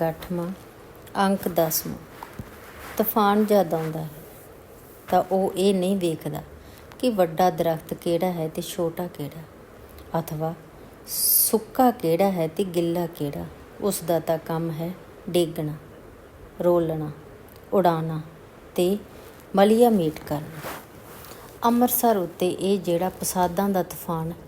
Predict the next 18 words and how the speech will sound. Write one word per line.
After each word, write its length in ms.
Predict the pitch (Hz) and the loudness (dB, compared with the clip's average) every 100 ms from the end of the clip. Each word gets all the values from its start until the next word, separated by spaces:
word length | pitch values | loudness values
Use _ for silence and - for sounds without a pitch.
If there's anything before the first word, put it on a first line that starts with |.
| - | -2
ਝੁੱਲ 260 | 214 190 170 | 2 4 2
ਰਿਹਾ 300 | 165 160 160 | -2 -4 -6
ਸੀ, 220 | - 165 - - 214 | -6 -8 -12 -10 -4
ਇਸ 220 | 185 - | -4 -2
ਦੀ 120 | 175 165 | -4 -2
ਮਾਰ 340 | 160 156 165 | 0 0 0
ਪਾਸੋਂ 480 | 160 165 151 - 165 | 0 0 0 -4 -4
ਤਾਂ 180 | 165 160 | -4 -4
ਬਥੇਰੇ 480 | 160 - 180 165 | -4 -2 0 0
ਲੋਕੀ 400 | 165 160 156 - | 0 -2 -4 -6
ਬਚ 340 | 160 165 165 165 | -2 0 0 -2
ਗਏ 200 | 160 156 | -2 -2
ਹੋਣਗੇ, 420 | 151 160 165 175 - - - - - - - | -4 -6 -8 -12 -16 -20 -20 -20 -20 -2 6
ਪਰ 120 | 226 | 6
ਇਸ 300 | 220 226 214 | 6 0 0
ਦੇ 240 | 175 170 190 - - - - - - | 0 0 -2 -12 -20 -20 -20 -4 4
ਆਸਰਾਂ 460 | 202 196 - 220 | 6 6 4 2
ਪਾਸੋਂ? 440 | 196 151 139 - | 2 -2 -2 -10